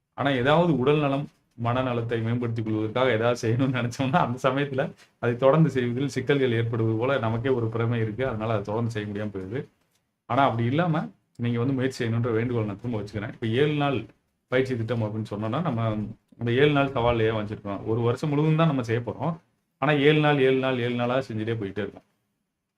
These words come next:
அப்ப அதற்கு வந்து நான் என்ன பண்றேன் அப்படின்னா, இந்த ஏழு நாள்ல அன்னன்னைக்கு என்ன செய்யணும் அதை மட்டும் தான் நம்ம கவனத்துல வச்சுக்கிறோம். ஏழு நாள் திட்டம் வந்து சரியா இருக்கும்.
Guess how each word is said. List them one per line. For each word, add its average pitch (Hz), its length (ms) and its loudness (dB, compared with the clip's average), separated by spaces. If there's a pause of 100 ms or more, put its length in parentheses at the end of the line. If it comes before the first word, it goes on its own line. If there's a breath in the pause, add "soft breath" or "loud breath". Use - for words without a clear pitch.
(220)
அப்ப 104 180 -4
அதற்கு 139 300 -2
வந்து 160 160 2
நான் 147 240 4
என்ன 143 180 0
பண்றேன் 135 260 -4
அப்படின்னா, 117 280 -4 (480)
இந்த 120 140 -2
ஏழு 165 160 6
நாள்ல 160 300 2
அன்னன்னைக்கு 170 460 0
என்ன 147 220 0
செய்யணும் 120 320 -2
அதை 107 120 -2
மட்டும் 117 200 -2
தான் 139 120 -2
நம்ம 104 180 -4
கவனத்துல 110 460 -2
வச்சுக்கிறோம். 120 400 -4
ஏழு 131 180 0
நாள் 139 180 0
திட்டம் 131 260 -2
வந்து 131 180 -2
சரியா 113 240 -2
இருக்கும். - 300 -6